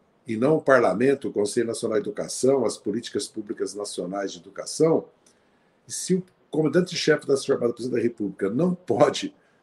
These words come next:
decidir as promoções, as Forças Armadas são um poder em si, acima do poder civil.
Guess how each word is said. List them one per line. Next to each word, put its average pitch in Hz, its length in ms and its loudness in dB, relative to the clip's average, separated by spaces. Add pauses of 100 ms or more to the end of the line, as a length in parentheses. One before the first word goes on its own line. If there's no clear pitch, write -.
(1800)
decidir 110 640 2
as - 80 0
promoções, 110 960 2 (180)
as - 160 -6
Forças 135 320 2
Armadas 147 380 0
são 359 120 4
um 359 40 6
poder 139 400 6
em 101 80 -2
si, 165 340 0
acima 208 380 0
do - 100 -4
poder 104 280 -2
civil. 104 500 0